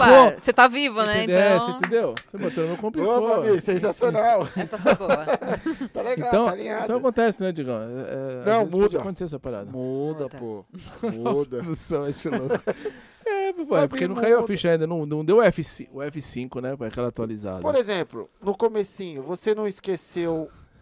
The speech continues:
Speaker 3: em algum momento que você era policial? Logo
Speaker 1: Não.
Speaker 3: no começo da sua carreira, assim?
Speaker 1: Não.
Speaker 3: Bem no comecinho, você sempre f-, esteve muito ligada? Porque já teve convidado aqui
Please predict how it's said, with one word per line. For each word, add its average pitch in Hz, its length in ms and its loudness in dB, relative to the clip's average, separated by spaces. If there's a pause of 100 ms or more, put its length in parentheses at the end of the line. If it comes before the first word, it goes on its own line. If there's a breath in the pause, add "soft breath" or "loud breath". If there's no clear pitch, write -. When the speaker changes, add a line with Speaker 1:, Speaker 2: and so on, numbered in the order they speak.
(160)
Speaker 3:
em 151 100 -14
algum 156 260 -6
momento 151 380 -10
que - 80 -20
você 135 220 -10
era 131 120 -10
policial? 123 520 -10 (100)
Logo 151 220 -2
Speaker 1:
Não. 156 60 -6
Speaker 3:
no 147 80 -6
começo 147 300 -2
da 127 80 -8
sua 127 140 -10
carreira, 131 340 -8
assim? 165 220 -16
Speaker 1:
Não. 143 220 -10
Speaker 3:
Bem 139 160 -12
no 156 80 -12
comecinho, 131 340 -12
você 143 100 -14
sempre 214 280 -6
f-, - 160 -20
esteve 165 280 -12
muito 165 200 -16
ligada? 139 420 -8 (800)
Porque 170 200 -8
já 190 120 -4
teve 180 240 -6
convidado 156 420 -6
aqui 175 440 -10